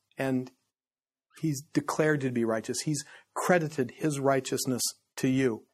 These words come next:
And so Paul says, "You were washed. You were sanctified. You were justified." Um,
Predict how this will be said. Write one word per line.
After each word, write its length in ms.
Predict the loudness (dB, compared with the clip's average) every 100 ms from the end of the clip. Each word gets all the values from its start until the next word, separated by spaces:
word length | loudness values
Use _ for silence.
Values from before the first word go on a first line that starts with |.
| _ _ _ _ _ _ -20 -6 2
And 80 |
so 120 | 4 4
Paul 260 | 6 4
says, 320 | 6 6 4 0 _ _ _ _ _ _ 2
"You 220 | 4 6
were 240 | 6 2
washed. 840 | 2 4 6 6 2 -4 -8 -8 -10 _ _ _ _ _
You 140 | 6 6
were 160 | 6
sanctified. 1040 | 4 6 6 4 4 2 2 2 2 0 -6 -16 0
You 200 | 6 6
were 140 | 6 4
justified." 1000 | 4 4 4 4 2 4 2 0 -6 -16 _ _ _ _ 4
Um, 380 | 4 4 0